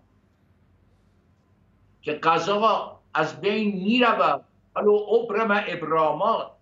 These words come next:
روایات فتح و فتح،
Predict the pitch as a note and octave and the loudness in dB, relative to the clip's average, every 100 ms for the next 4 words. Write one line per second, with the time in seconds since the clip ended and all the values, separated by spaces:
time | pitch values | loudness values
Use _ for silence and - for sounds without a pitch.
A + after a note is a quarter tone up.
0 | _ - F3 F3 F3+ F3 F3+ G#3 A3+ A#3+ | _ -6 -2 2 2 2 2 0 2 0
1 | G3+ F#3+ F#3+ F#3 - F3+ E3 D3 _ _ | 0 0 0 -2 -6 -4 -4 -6 _ _
2 | _ _ - | _ _ -10